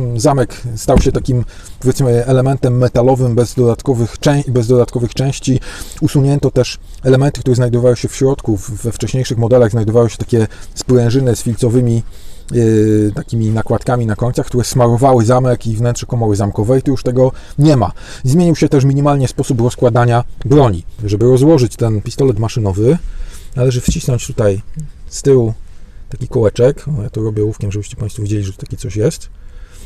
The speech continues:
Wcisnąć język spustowy i zsunąć, o, tylną część. Naciskam język spustowy i zsuwam tylną część.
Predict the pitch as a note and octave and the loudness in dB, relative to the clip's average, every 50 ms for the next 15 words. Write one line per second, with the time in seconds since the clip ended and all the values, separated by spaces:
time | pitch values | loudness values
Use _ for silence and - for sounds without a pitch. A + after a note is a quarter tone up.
0 | - - - - - - - - - - - - - - - - D#3 - D3 B2+ | -18 -18 -18 -18 -18 -20 -20 -20 -20 -20 -18 -18 -18 -18 -10 -10 -6 -2 -2 -2
1 | A2+ A2 C3 C3 C3 A2+ A2 G#2+ - - - - - - - - - - - - | 0 0 2 2 2 0 0 -2 -4 -6 -12 -16 -14 -14 -12 -10 -10 -10 -6 -4
2 | A2+ G#2 A#2 D3+ F3 F#3 F3+ - C3+ - - - - D#3+ D#3 C#3+ C3+ B2+ B2+ B2+ | -4 -2 0 0 0 0 -2 -4 -8 -10 -10 -4 -2 0 0 2 2 0 -2 -4
3 | - - - - - - - - - - - - - - - - - - - - | -6 -10 -14 -14 -16 -16 -16 -14 -16 -16 -16 -14 -16 -16 -16 -16 -18 -18 -18 -16
4 | - - - - - - - - - - - B2+ A#2 A#2 A#2 A#2+ A#2+ B2 - - | -14 -14 -12 -12 -12 -12 -12 -14 -14 -12 -10 -8 -8 -8 -8 -8 -8 -8 -10 -6
5 | - A#2+ A2+ A#2 - - - - - - - - - - - - - - - - | -6 -4 -4 -4 -6 -8 -8 -8 -8 -8 -10 -10 -12 -12 -10 -10 -8 -8 -10 -12
6 | - - - D3+ C#3+ C3 B2 A#2 A2+ - - - B2+ C3 C3 - - - - - | -12 -8 -4 -2 -2 0 0 -2 -2 -2 -2 0 0 2 4 6 6 6 6 6
7 | - - - - - B2 A2+ G2+ - - - A#2+ A#2 A#2+ A#2+ A2 A2 - - - | 4 0 -6 -8 -8 -8 -8 -8 -10 -8 -6 -6 -4 -2 -2 -2 -4 -6 -10 -12
8 | A2+ - - - C#3+ B2+ B2 C3 C3 B2+ - - - - - - - - - - | -6 -4 -2 0 0 0 2 2 2 0 0 -8 -14 -14 -14 -14 -14 -14 -14 -14
9 | - - C3+ - - - - D3+ C3+ B2 B2+ A#2+ A#2 A2+ A#2 - - - - - | -10 -8 -8 -8 -8 -4 -2 -2 0 0 0 0 0 -2 -4 -8 -12 -14 -14 -6
10 | - C#3 C3 B2 A2+ G#2+ G#2 - B2 A#2+ B2 B2+ - - - - | -4 -2 -2 -2 -2 -4 -2 -2 -2 -2 -2 -2 -4 -6 -8 -8